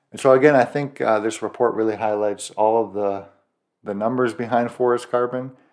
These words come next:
And as you begin to look at these, you can kind of, uh, as you're doing your own analyses or wanna compare or, or just to help to answer questions, you know, we think of, and we often talk about how much our forests are facing these challenges, whether it be forest health challenges or, um,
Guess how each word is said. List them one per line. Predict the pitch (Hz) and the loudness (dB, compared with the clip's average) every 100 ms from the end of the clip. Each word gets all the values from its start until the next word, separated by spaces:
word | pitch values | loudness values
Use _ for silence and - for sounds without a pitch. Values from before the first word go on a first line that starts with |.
| _ - | _ -12
And | 104 | -8
as | 104 | -6
you | 98 | -6
begin | 98 107 107 | -8 -8 -8
to | 101 | -6
look | 104 143 | -2 0
at | 131 | -2
these, | - 104 101 | -4 -6 -6
you | 95 | -10
can | 101 | -16
kind | 92 95 98 | -10 -8 -6
of, | 92 - _ _ _ 95 | -10 -14 _ _ _ -8
uh, | 95 | -4
as | 95 104 | -4 -4
you're | 107 | -4
doing | 117 110 | -4 -2
your | 104 | -2
own | 113 | -2
analyses | 107 104 107 - 113 | 0 0 -2 -6 -10
or | 95 92 | -8 -8
wanna | 95 98 101 | -6 -8 -8
compare | 98 - 104 110 | -14 -8 -4 -2
or, | 104 92 95 _ _ | -2 -4 -8 _ _
or | 98 | -10
just | 104 - | -8 -8
to | 98 | -2
help | 110 113 | -2 -2
to | 95 | -4
answer | - 110 - | -10 -12 -10
questions, | 95 - 120 - 95 92 | -8 -6 -6 -8 -14 -14
you | |
know, | 90 | -12
we | 90 | -10
think | 98 110 101 | -8 -10 -8
of, | 101 95 - _ _ _ _ - | -6 -8 -10 _ _ _ _ -10
and | |
we | 101 | -2
often | 104 107 - 98 | 0 0 -2 -10
talk | - 113 113 | 2 2 2
about | 101 98 92 | -2 -4 -2
how | 104 | -4
much | 104 101 - | -4 -6 -6
our | 95 | -6
forests | 92 - 104 101 98 - | -6 -6 -4 -4 -8 -10
are | 92 | -10
facing | 90 113 110 - 92 | -6 -4 -4 -6 -16
these | 87 | -16
challenges, | - 131 131 113 87 87 87 | -12 -6 -4 -4 -6 -14 -12
whether | 90 90 | -10 -10
it | 92 | -10
be | |
forest | 92 - 101 92 | -10 -2 -2 -2
health | - 147 - - | -4 -4 -4 -4
challenges | 107 95 92 87 92 90 87 | -2 -2 -4 -10 -10 -10 -10
or, | 90 87 - _ _ _ _ | -12 -14 -20 _ _ _ _
um, | - 90 90 85 | -12 -10 -10 -12